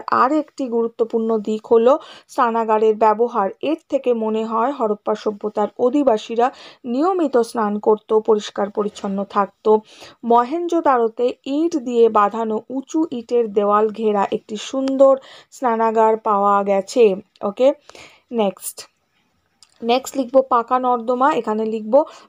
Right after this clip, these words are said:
হরপ্পা সভ্যতায় পাকা নর্দমা দিয়ে নোংরা জল নিকাশিত ব্যবস্থা, আহ, সরি, নিকাশির ব্যবস্থা ছিল। প্রতিটি বাড়ির থেকে ছোট নালা দিয়ে নোংরা জল বড় নর্দমায় এসে পড়ত। বড় নর্দমা দিয়ে নোংরা জল নগরের বাইরে বেরিয়ে যেত।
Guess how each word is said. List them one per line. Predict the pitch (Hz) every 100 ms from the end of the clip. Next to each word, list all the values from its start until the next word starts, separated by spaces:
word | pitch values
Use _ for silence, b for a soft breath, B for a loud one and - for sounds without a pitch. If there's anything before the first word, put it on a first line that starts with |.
| -
হরপ্পা | 214 214 226
সভ্যতায় | 214 226 208 233 262 294
পাকা | 269 220 233
নর্দমা | 226 214 208 220 220 220
দিয়ে | 220 247
নোংরা | 302 233 240 277 254 214
জল | 208 220 240
নিকাশিত | 285 214 - 214 - 220
ব্যবস্থা, | 269 240 202 208 - - 240 339 B B B
আহ, | - 214
সরি, | 233 240 359
নিকাশির | 240 220 240 233 269 226
ব্যবস্থা | 208 202 214 - 285 294
ছিল। | 302 214 196 B B
প্রতিটি | - - 370 359 349
বাড়ির | 240 208 226 226
থেকে | 233 226 277
ছোট | - - 262 269
নালা | 254 226 202 208 208
দিয়ে | 226 262 311
নোংরা | 233 214 214 214
জল | 208 220 247 285
বড় | 214 220 262
নর্দমায় | 294 226 202 202 214 220 302 B B -
এসে | 220 - 220
পড়ত। | - 220 220 302
বড় | 294 254 269 339
নর্দমা | 330 247 214 220 220
দিয়ে | 214 220 220
নোংরা | 220 214 214 214
জল | 214 226
নগরের | 285 220 202 214 208
বাইরে | 202 208 254 311
বেরিয়ে | 277 226 220 214
যেত। | 214 214 214